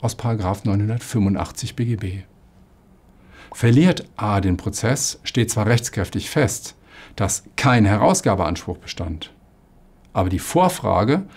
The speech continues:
wie zum Beispiel das fehlende Eigentum des A, erwächst nicht in Rechtskraft. Diese Frage kann aber für spätere Streitigkeiten relevant sein.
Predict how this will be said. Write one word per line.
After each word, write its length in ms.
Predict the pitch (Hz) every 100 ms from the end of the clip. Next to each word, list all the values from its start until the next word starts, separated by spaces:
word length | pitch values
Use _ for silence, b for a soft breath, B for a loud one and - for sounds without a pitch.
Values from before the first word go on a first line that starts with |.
| B -
wie 100 | -
zum 160 | -
Beispiel 300 | 113 110 -
das 160 | 123 104
fehlende 320 | - 107 98
Eigentum 540 | - 113 123 135 131 127
des 180 | 92
A, 240 | - 143 113
erwächst 520 | - 135 147 - -
nicht 520 | 98 120 107 - - - -
in 120 | 143
Rechtskraft. 720 | 123 87 - - 82 - - _ _ B B B B -
Diese 160 | 113
Frage 320 | 101 101 104
kann 200 | 110 113
aber 180 | 104 101
für 120 | 98
spätere 400 | 101 - 92 113
Streitigkeiten 580 | 131 - 87 - - 104
relevant 420 | 123 139 123 85
sein. 380 | - 85 80 85